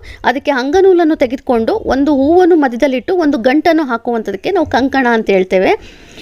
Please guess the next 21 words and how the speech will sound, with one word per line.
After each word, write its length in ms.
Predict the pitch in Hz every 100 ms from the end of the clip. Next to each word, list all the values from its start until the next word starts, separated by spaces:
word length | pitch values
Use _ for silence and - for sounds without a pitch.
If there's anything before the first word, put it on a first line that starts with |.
| -
ಈ 120 | 330 427
ಒಂದು 200 | 415 381
ಕಂಕಣವನ್ನು 540 | 370 330 370 349 302
ಸಿದ್ಧತೆ 360 | 311 269 269 269
ಮಾಡಿ 300 | 254 233 -
ಕಳಸಕ್ಕೆ 500 | - 226 294 294 294
ಕಟ್ಬಿಟ್ಟು 500 | 262 233 226 214 370
ಗೌರಿ 400 | 254 226 294 370
ಪೂಜೆಯನ್ನು 520 | 381 302 247 240 240
ನೀವು 240 | 233 233
ಗೌರಮ್ಮನನ್ನು 680 | 247 214 233 285 302 285 247
ಆಹ್ವಾನ 320 | 214 220 240 247
ಮಾಡಿಕೊಂಡು 520 | 233 214 214 214 226
ಒಂದು 400 | 480 - - -
ಸ್ವಲ್ಪ 200 | 269 311
ಅಕ್ಷತೆ 360 | 226 - 320 339
ಹೂವನ್ನು 420 | 302 262 254 247
ಇಟ್ಟು 240 | 214 -
ನಮಸ್ಕಾರ 400 | 349 247 254 302 269
ಮಾಡಿಕೊಂಡು 640 | 254 220 - 226 370 480 - - -
ನಂತರದಲ್ಲಿ 480 | 302 392 403 349 320